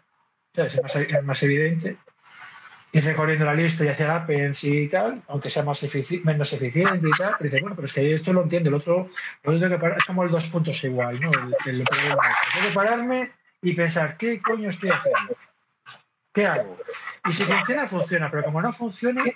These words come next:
descifra, tú es como tener ahí una cosa con expresiones regulares de cuatro líneas. Si funciona, de puta madre, pero como no funcione, coge un papel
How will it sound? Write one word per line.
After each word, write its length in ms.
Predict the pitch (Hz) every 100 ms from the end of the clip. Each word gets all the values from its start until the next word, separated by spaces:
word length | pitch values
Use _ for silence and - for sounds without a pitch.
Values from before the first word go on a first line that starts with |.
| 254 147
descifra, 460 | 165 165 214 208
tú 80 | 214
es 60 | 208
como 140 | 202
tener 160 | 202 196
ahí 120 | 196
una 140 | 185
cosa 200 | 190 190
con 160 | 185 165
expresiones 420 | 156 147 175 156
regulares 500 | 156 147 156 165 156
de 80 | 147
cuatro 260 | 147 131 120
líneas. 380 | 110 107 104 - _ _ - - -
Si 140 | 170
funciona, 380 | 156 175 226 220
de 80 | 190
puta 220 | 160 139
madre, 240 | 123 120 123
pero 140 | 135
como 160 | 151 185
no 100 | 220
funcione, 600 | 208 185 220 214 220 - _ _ _ _ _ _ _ _
coge 220 | 202 208
un 60 | 175
papel 520 | 147 170 175 175 180